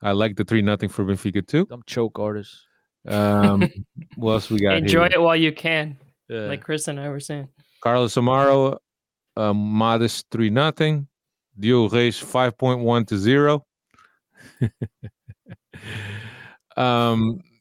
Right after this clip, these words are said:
Speaker 1: yeah, look, I, I think that Benfica will win, but I don't think it'll be as, as easy as, uh, as everybody expects. This
Speaker 2: Chapada,
Speaker 1: is, yeah.
Speaker 2: Chapada.
Speaker 1: This
Speaker 2: Now
Speaker 1: is a team that's going to lower their lines because, after all, they're, they're, they're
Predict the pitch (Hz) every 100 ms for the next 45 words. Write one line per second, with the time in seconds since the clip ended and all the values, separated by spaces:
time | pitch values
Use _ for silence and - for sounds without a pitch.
0 | _ _ _ _ - 226 208 165 190 151
1 | - _ 139 - - 143 139 175 156 160
2 | 147 180 156 156 147 139 151 143 123 123
3 | 127 127 123 135 120 120 113 120 117 107
4 | 104 98 - 110 101 104 107 101 98 98
5 | 95 90 92 92 92 - 92 98 95 92
6 | 92 92 82 - 90 85 - - - 95
7 | - 139 147 139 113 98 92 90 143 -
8 | 135 107 92 - - - 165 156 147 143
9 | - 151 147 139 131 123 - 135 139 131
10 | 123 - 131 123 117 120 - - 117 123
11 | 139 147 175 160 113 104 117 - 120 135
12 | 131 139 - 139 147 131 143 - _ 196
13 | 269 _ _ - 240